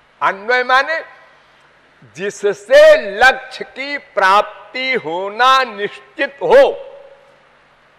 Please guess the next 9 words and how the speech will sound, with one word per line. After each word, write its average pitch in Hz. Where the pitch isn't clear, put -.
दूसरा 247
व्यतिरेक, 269
जिसके 233
बिना 269
लक्ष्य 220
प्राप्ति 226
न 175
हो 247
सके, 226